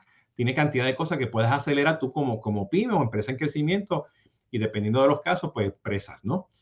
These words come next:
Este, y es interesante eso porque acuérdense, o sea, un Soho One yo lo puedo comprar por usuario, un Soho One yo lo puedo comprar por número de empleado, ¿ok? Yo puedo comprar este, el Soho One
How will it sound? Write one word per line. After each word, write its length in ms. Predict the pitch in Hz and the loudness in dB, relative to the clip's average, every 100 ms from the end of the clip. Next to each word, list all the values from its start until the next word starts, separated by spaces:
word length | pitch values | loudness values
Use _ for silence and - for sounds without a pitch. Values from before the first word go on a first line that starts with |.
| _ _ _ - | _ _ _ -8
Este, 400 | 131 - 117 110 | -6 -4 -6 -4
y 100 | 135 | 2
es 60 | 151 | 4
interesante 560 | 175 208 226 214 220 | 4 4 2 4 4
eso 200 | 247 233 | 4 4
porque 260 | 156 120 113 | 2 0 0
acuérdense, 640 | 101 147 190 190 147 131 | 2 4 6 4 2 -2
o 40 | - | -2
sea, 160 | 120 | -4
un 140 | 113 123 | -2 0
Soho 300 | 160 160 165 | 0 2 4
One 320 | 170 185 196 - _ _ - | 6 4 4 -4 _ _ -6
yo 160 | 104 | 0
lo 100 | 120 | 0
puedo 240 | 135 135 139 | 4 4 4
comprar 300 | 135 117 120 | 2 2 0
por 140 | 113 | 0
usuario, 680 | 104 - 185 185 180 180 - - | -2 4 6 8 6 4 -6 -10
un 140 | 113 | -8
Soho 240 | - 123 120 | -4 -2 0
One 200 | 127 127 | 0 0
yo 60 | |
lo 100 | 113 | 0
puedo 220 | 113 117 117 | 0 0 2
comprar 280 | 113 120 | 0 0
por 120 | 117 110 | 0 2
número 260 | 110 123 | 2 2
de 60 | 143 | 0
empleado, 640 | 165 170 120 107 185 - _ _ - _ _ - | 2 4 4 4 2 -2 _ _ -20 _ _ -8
¿ok? 200 | 98 - 135 - | -6 2 2 2
Yo 180 | 123 123 | 0 4
puedo 240 | 143 151 | 6 6
comprar 600 | 160 151 - 156 160 160 _ _ - | 4 2 4 6 6 4 _ _ -6
este, 720 | 127 110 _ 143 127 117 - | -6 -6 _ 0 0 0 -4
el 80 | 117 | -4
Soho 260 | 135 120 123 | 0 2 4
One 380 | 127 170 254 | 6 6 4